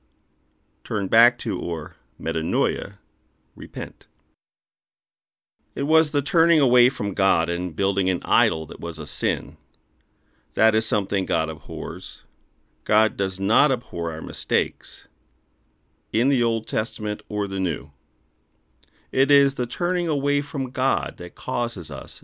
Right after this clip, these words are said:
to do evil in the sight of God. This being the case, then, there is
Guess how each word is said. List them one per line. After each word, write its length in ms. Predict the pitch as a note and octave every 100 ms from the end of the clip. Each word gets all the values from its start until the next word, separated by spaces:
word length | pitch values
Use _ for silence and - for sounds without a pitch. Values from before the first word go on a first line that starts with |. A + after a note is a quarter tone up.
| -
to 140 | F2+
do 240 | G#2+ G2 -
evil 560 | B2 B2 - C#2 - -
in 140 | F2+
the 100 | D2+
sight 260 | - C3 A2+
of 120 | D#2
God. 400 | C#2+ B1 - - _ _ _ _ _ _ _ _ _ _ _ _ _ _
This 180 | C#3 C#3+
being 360 | C#3+ B2+ A#2+ G#2+
the 100 | G2
case, 440 | - F3 F3 E3
then, 380 | - G2+ G2 G2
there 420 | G2 G2 G2 F#2+ -
is 300 | G2 F#2+